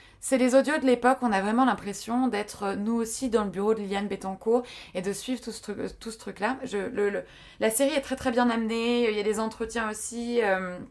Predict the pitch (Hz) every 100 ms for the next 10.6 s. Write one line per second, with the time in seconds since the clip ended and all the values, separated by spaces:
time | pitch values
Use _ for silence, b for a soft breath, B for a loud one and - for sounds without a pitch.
0 | - 180 233 277 339 269 285 269 240 233
1 | 170 160 b b - 185 185 180 170 170
2 | 160 175 175 233 269 240 196 185 180 190
3 | 320 285 269 233 190 180 190 160 160 b
4 | b b - 196 196 185 196 185 277 285
5 | 269 254 - 254 220 214 202 208 233 226
6 | 220 226 214 202 190 202 294 b b b
7 | - 277 - 185 180 214 214 - 277 311
8 | 220 208 202 196 180 202 240 233 285 262
9 | 202 - 220 214 233 233 202 202 185 180
10 | 214 185 175 180 185 -